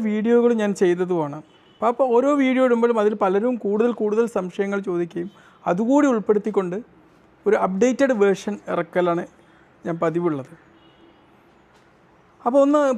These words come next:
പലരും ചോദിക്കും ചോദ്യം, ചേലാകർമ്മം കഴിഞ്ഞ് കഴിഞ്ഞാൽ പിന്നെ എന്നാ കുളിപ്പിക്കുക എന്നുള്ളതാണ്. നമ്മളൊക്കെ പറയുന്നത് പിറ്റേന്ന് തന്നെ <clears throat> സാധാ രീതിയിൽ കുളിപ്പിക്കുക എന്നുള്ളതാണ്. അപ്പോൾ ഇപ്പോൾ ഓരോ ഡോക്ടേഴ്സിനും വ്യത്യസ്ത നിർദ്ദേശങ്ങളുണ്ടാവും.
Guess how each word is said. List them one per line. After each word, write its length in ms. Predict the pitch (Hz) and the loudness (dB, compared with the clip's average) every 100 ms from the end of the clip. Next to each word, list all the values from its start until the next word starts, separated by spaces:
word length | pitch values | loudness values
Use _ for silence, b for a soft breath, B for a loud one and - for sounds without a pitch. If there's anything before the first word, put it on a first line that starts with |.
| 233 | 0
പലരും 280 | 233 240 254 | 2 2 2
ചോദിക്കും 280 | 233 214 214 | 2 2 2
ചോദ്യം, 260 | 202 190 185 175 196 | 2 2 0 -4 -6
ചേലാകർമ്മം 520 | 196 185 190 208 208 202 | 0 2 2 0 -2 -2
കഴിഞ്ഞ് 240 | 185 180 185 | -2 0 -2
കഴിഞ്ഞാൽ 340 | 175 165 160 143 147 _ _ _ | -2 -2 -4 -6 -12 _ _ _
പിന്നെ 140 | 208 185 | -8 -6
എന്നാ 160 | 175 185 175 | -4 -4 -4
കുളിപ്പിക്കുക 420 | 165 160 165 165 156 | -6 -6 -6 -6 -6
എന്നുള്ളതാണ്. 380 | 143 143 143 - _ _ _ _ _ _ _ _ | -8 -14 -18 -20 _ _ _ _ _ _ _ _
നമ്മളൊക്കെ 340 | 214 240 262 247 | -4 0 0 0
പറയുന്നത് 340 | 220 196 190 190 - | 0 -2 -4 -8 -10
പിറ്റേന്ന് 400 | 196 - 202 196 | -10 -2 -2 0
തന്നെ 180 | 190 214 - _ _ - | -4 -6 -12 _ _ -4
<clears throat> 300 | - 254 214 | 2 4 2
സാധാ 260 | 165 175 175 185 | -2 0 0 0
രീതിയിൽ 220 | 165 165 170 | -4 -6 -4
കുളിപ്പിക്കുക 360 | 151 156 - 104 | -6 -6 -10 -12
എന്നുള്ളതാണ്. 340 | 95 - - _ _ _ _ _ _ _ _ b b b 170 | -14 -20 -20 _ _ _ _ _ _ _ _ b b b -8
അപ്പോൾ 140 | 185 208 | -8 -4
ഇപ്പോൾ 140 | 208 | 2
ഓരോ 120 | 214 247 240 | 4 4 2
ഡോക്ടേഴ്സിനും 500 | 233 233 220 240 247 | 0 0 -2 -2 -2
വ്യത്യസ്ത 400 | 233 185 240 226 247 | -2 -2 -4 -2 -2
നിർദ്ദേശങ്ങളുണ്ടാവും. 840 | 208 185 208 208 214 196 170 175 | -2 0 -2 -2 -8 -6 -4 -4